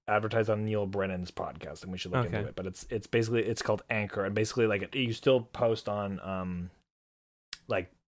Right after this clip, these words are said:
Speaker 1: Apple Podcasts and Spotify, blah, blah, blah, all the other ones, but, uh, they do a thing where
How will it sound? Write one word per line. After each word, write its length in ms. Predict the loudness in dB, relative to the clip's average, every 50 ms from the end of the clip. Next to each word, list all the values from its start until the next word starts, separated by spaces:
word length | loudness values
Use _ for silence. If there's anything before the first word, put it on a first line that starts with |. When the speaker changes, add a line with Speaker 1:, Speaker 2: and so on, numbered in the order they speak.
| _ _ _ _ _ -2
Speaker 1:
Apple 240 | -2 -2 -2 -4 -4
Podcasts 560 | -2 -2 0 0 0 2 2 2 2 0 -4
and 100 | -8 -10
Spotify, 600 | -4 -2 0 0 0 -2 -4 -4 -2 -2 -2 -4
blah, 120 | -6 -6 -8
blah, 80 | -8
blah, 100 | -10 -10 -8
all 120 | -6 -4 -2
the 100 | -2 -2
other 140 | 0 -2
ones, 280 | -2 -4 -4 -6 -8 -12 _ _ _ _ _ _ _ _
but, 240 | 2 2 2 2 0 _ _ _ _ _ _ _ _ -12 -10 -10 -10 -12 _ -20 -20 -12 _ 0
uh, 220 | 2 2 2 2
they 140 | 2 0 0
do 220 | 0 2 2 2 2
a 40 |
thing 320 | 2 0 0 0 0 0 0
where 480 | 0 0 0 0 0 0 -2 -2 -4